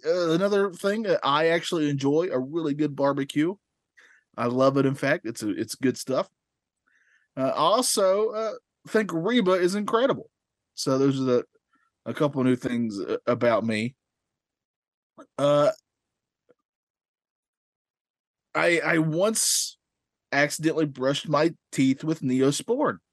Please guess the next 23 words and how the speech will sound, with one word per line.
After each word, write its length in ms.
That's 240
also 440
true. 380
I 60
was 100
very 220
groggy 460
in 60
the 60
morning, 380
and 540
I, 540
uh, 320
that's 160
the 80
cleanest 360
my 100
mouth 280
had, 240
has 380
ever 240
been, 300
ever. 300